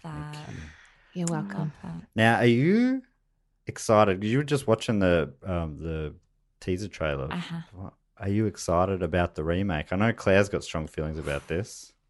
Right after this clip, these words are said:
Speaker 1: I am so excited. Who isn't excited about the remake?
Speaker 2: Well,
Speaker 1: Oh,
Speaker 2: anyone,
Speaker 1: well.
Speaker 2: anyone who's anyone is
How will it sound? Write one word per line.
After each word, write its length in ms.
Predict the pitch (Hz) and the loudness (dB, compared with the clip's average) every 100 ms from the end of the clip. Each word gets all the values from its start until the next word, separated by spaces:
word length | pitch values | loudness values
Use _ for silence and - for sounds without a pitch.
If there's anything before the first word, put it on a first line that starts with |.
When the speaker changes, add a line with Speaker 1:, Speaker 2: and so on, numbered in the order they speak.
| _ | _
Speaker 1:
I 220 | 165 160 151 | -4 0 0
am 240 | 143 147 | 0 -4
so 1000 | - - - - - 143 143 135 139 135 | -8 -10 -10 -12 -10 -6 -4 -2 -2 -4
excited. 340 | 131 - - | -6 -8 -2
Who 120 | 269 392 | 2 2
isn't 360 | - 165 156 | 4 4 2
excited 560 | 135 139 - 143 135 - | -2 -6 -2 0 0 -4
about 240 | - 139 | -2 -2
the 80 | - | -2
remake? 600 | 143 143 135 135 131 - - | -4 -4 -2 -2 -4 -6 4
Speaker 2:
Well, 140 | 196 | 8
Speaker 1:
Oh, 140 | 214 294 | 10 10
Speaker 2:
anyone, 220 | 330 311 | 10 10
Speaker 1:
well. 300 | 247 170 165 | 10 8 6
Speaker 2:
anyone 460 | 120 165 151 98 87 | 4 6 6 6 6
who's 320 | 90 80 76 | 4 2 4
anyone 580 | 87 110 95 78 76 76 | 6 6 6 2 -2 -4
is 180 | 76 | -8